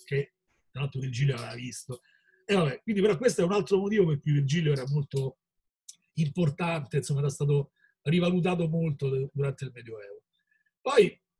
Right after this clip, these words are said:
terza e ultima, terza e ultima,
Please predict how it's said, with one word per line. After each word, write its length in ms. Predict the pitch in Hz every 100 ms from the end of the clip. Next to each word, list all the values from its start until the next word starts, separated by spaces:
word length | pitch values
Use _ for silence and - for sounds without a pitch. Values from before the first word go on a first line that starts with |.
| _ _ _ - _
terza 380 | 202 214 165 190
e 40 |
ultima, 580 | 185 196 147 170 165 160 -
terza 300 | 180 151 170
e 40 |
ultima, 560 | 170 143 151 139 131